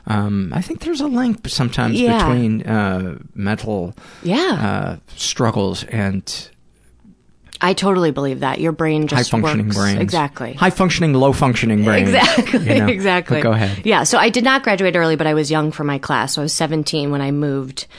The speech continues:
Speaker 2: to New York from the Midwest.
Speaker 1: Mm.
Speaker 2: Um, and almost immediately, almost overnight, I fell into a horrible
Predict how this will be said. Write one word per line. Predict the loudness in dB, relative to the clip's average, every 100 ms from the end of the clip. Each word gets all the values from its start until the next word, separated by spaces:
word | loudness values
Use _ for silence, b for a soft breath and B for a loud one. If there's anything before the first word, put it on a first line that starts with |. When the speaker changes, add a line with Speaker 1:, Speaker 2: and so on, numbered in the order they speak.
| B B B -10 -2
Speaker 2:
to | 0 2
New | 2 2
York | 2 0 -2
from | -4 -2 0 0 0
the |
Midwest. | -2 -4 -6 -6 -10 -10 -12 B -10 -8 -2
Speaker 1:
Mm. |
Speaker 2:
Um, | 0 0 0 0 -2 -6 -6
and | -2 0 0 0
almost | 0 2 4 2 0 -2
immediately, | -2 0 0 -2 -4 -4 -2
almost | 0 2 2 0 -4
overnight, | -4 -4 -6 -8 -10 -14 B B B _
I | 0 0
fell | -2 -4 -2 0 -2 -2
into | -4 -2 -4 -4 -4 -4 -4 -6 -8 -10 -14 _ _ -10
a | -8
horrible | -8 -8 -2 0 2 0 -2 -6 -8 -12